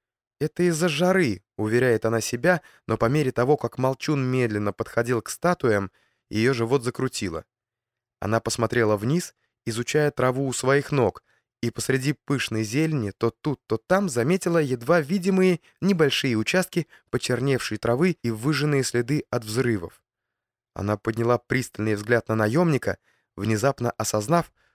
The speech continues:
что в основном следы обугленной грязи и сожженного дерна окружают именно то место, где он сейчас стоит. Матильда открыла было рот, когда глаза на статуях засветились. Хотя ведьма сразу же рефлекторно выхватила нож,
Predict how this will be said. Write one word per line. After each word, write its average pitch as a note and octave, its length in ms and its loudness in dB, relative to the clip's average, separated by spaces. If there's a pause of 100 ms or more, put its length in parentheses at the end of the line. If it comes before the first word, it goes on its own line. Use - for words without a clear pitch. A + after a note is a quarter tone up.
что - 260 -2
в A#2 80 -4
основном B2+ 540 0
следы B2 480 -4
обугленной A#2+ 540 0
грязи A#2+ 440 -2
и - 60 -6
сожженного A#2 640 0
дерна D#3 340 2
окружают D3 580 0 (140)
именно D#3 380 0
то A2 160 0
место, A2+ 460 -2 (300)
где A2 220 0
он G#2+ 160 2
сейчас G#2 380 -2
стоит. A2 420 -6 (1120)
Матильда C3+ 460 0
открыла C3+ 440 0
было C3 220 2
рот, F3+ 220 2 (280)
когда A#2 340 2
глаза A#2 380 2
на C#3 120 2
статуях C#3+ 440 2
засветились. A#2 720 -4 (640)
Хотя A2+ 240 0
ведьма C#3 340 0
сразу C3 380 2
же B2 240 2
рефлекторно A#2 680 -2
выхватила A#2+ 520 -2
нож, F#3 280 0